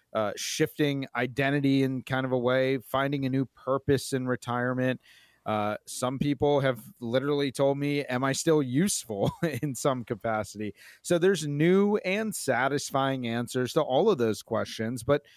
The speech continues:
they really have to be found i-, if a, if a retiree is to get a sense of closure from his or her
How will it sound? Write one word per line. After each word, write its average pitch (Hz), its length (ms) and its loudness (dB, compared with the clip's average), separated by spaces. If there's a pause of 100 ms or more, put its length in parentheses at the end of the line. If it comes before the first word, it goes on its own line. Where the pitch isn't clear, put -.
(220)
they 165 160 0
really 175 320 2
have 147 260 0
to 147 80 -2
be 123 160 -2
found 113 640 -2 (420)
i-, 131 340 2
if 139 220 -2
a, 131 340 4
if 131 140 -2
a 139 40 2
retiree 131 760 0
is 135 180 -2
to 135 80 -6
get 117 420 0
a 147 60 -4
sense 117 320 -4
of 113 140 -6
closure 123 680 -2
from 120 400 -2
his 120 260 0
or 123 100 2
her 113 320 2